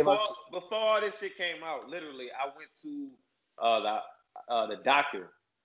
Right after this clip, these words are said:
Speaker 1: 'cause I had to get, um, I was like, what, February? Early? No, it was in January because I had a real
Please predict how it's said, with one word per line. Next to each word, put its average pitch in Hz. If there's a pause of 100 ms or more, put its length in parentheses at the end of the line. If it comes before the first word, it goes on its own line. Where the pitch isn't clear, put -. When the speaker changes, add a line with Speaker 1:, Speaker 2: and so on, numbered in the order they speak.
Speaker 1:
'cause 110
I 110
had 120
to 117
get, 110 (420)
um, 95 (320)
I 143
was 147
like, 110
what, 98 (260)
February? 156 (200)
Early? - (500)
No, 156
it 147
was 135
in 120
January 131 (360)
because 117
I 123
had 120
a 113
real 123